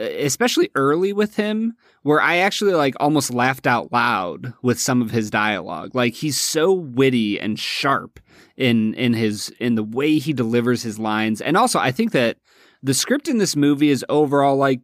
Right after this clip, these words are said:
you know, it's pretty good. It's not the best script I've ever seen for a film. However, the writing for Hannibal is just so good. It's just over the top in its ability to capture this, this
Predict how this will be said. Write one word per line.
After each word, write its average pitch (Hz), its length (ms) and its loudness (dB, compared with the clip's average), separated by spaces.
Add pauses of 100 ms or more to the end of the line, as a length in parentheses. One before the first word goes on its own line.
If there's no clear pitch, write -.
(120)
you 466 120 -4
know, 156 120 0
it's - 180 -4
pretty 180 380 -2
good. 214 340 -2
It's 131 200 -4
not 180 120 -2
the 151 80 -2
best 117 300 -4
script 170 280 -6
I've 165 140 -2
ever 165 160 -4
seen 170 240 -6
for 170 140 -4
a 165 40 -4
film. 170 320 -4 (340)
However, 175 380 2
the 123 160 2
writing 196 800 0
for 135 840 0 (540)
Hannibal 107 800 -2 (460)
is 143 500 2
just 135 440 -2 (100)
so 139 600 0
good. 110 480 -4 (220)
It's 135 240 0
just 143 280 -2
over 165 280 2
the 131 140 2
top 123 380 0
in 120 100 2
its 117 160 -2
ability 117 720 0 (260)
to 135 140 0
capture 131 580 -2
this, 107 380 -4 (340)
this 123 220 0